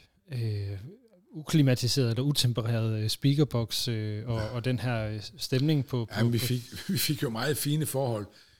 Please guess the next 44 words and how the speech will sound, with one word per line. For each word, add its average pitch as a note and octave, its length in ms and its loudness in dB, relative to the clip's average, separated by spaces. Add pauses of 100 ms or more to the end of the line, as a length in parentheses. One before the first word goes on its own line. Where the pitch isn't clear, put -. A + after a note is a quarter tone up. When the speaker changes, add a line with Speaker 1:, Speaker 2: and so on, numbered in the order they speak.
(160)
Speaker 2:
i C3+ 140 -4
et A2+ 60 -2
helt C#3+ 240 0
nyt A#2+ 180 -4
speakerrum, C3 520 -6 (640)
hvor G#2+ 240 -8
at, G2 240 -6
øh, F#2+ 320 -6 (720)
hvor A2 160 -4
der G#2+ 100 -2
var G2+ 120 -2
varme G#2 400 -4
og, F#2 280 -8
og, F2+ 480 -16
og, - 240 -20
og F#2 80 -20 (120)
fantastisk A2 640 -6
udsyn, A2+ 480 -8
og, F2 140 -10 (400)
og F#2+ 120 -20
faciliteterne G#2 760 -6
var G#2 160 -4
der. A2+ 140 -6
Vi, G2 100 -8
vi G2+ 260 -14
skulle G#2 300 -12
jo A2 60 -10
bare A#2 80 -4
tage G2+ 200 -10
sæde, A#2 360 -4
og, F#2 120 -8 (460)
og, F#2 220 -20
og - 120 -18
så A2 120 -8
var A2+ 120 -6
det G2 140 -8
det. G2+ 160 -10
Det A2+ 80 -20
var A2 140 -20
fantastisk. G2 520 -20 (1160)
Speaker 1:
Hvordan C#3+ 300 4
så A3 120 4
med... B2+ 480 4
Altså, A#2+ 320 -2